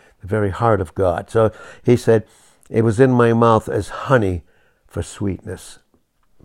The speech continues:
And then, of course, that is the measure of God in his heart for people in giving his Son, Jesus Christ, who is the Word.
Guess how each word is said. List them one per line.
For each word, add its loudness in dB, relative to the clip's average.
And -6
then, 0
of -8
course, -2
that 2
is -6
the -8
measure -4
of -10
God -6
in -10
his -14
heart -10
for -18
people -14
in -16
giving -8
his -16
Son, -12
Jesus -12
Christ, -8
who -4
is -8
the -10
Word. -4